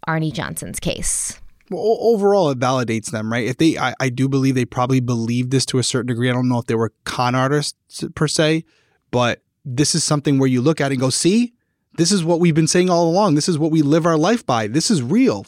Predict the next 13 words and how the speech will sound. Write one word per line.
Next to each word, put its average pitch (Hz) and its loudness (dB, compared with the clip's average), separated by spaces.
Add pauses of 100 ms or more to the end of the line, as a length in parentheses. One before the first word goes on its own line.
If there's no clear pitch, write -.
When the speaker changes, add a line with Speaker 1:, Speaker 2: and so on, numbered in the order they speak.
Speaker 2:
And 123 -6
here's 185 2
the 220 0
proof - 2
of 117 0
it." 110 -4
So 139 -2 (340)
that's 147 -2
their 185 2 (220)
golden 151 4
ticket. 208 -2 (320)
So 127 -2
obviously 156 2